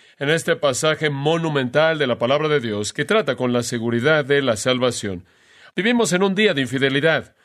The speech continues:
Básicamente, no se puede confiar en los hombres. Hemos aprendido, si hemos aprendido algo acerca de los hombres,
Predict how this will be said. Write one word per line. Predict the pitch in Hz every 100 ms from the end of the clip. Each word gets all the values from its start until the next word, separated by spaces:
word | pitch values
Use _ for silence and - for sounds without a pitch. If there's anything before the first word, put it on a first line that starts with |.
| _ -
Básicamente, | 185 180 165 190 214
no | 185 165
se | 156
puede | - 160 160
confiar | 139 120 143 147
en | 143
los | 131
hombres. | 151 147 113 90 - _ _ -
Hemos | 165 160
aprendido, | 151 139 131 160 196
si | 135
hemos | 156
aprendido | 139 117 131 147 151
algo | 160 139
acerca | 113 127 143
de | 120
los | 113 104
hombres, | 165 170 190 185